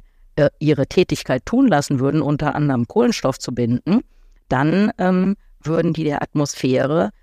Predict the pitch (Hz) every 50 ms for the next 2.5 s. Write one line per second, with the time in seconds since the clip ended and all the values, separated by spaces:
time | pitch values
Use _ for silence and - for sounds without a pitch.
0 | - - - 151 156 151 147 143 143 139 - - 147 123 - - 131 131 160 151
1 | - 160 - - 185 - - - - 135 131 147 151 160 156 - 131 156 - -
2 | 170 - 147 143 - - 135 127 135 127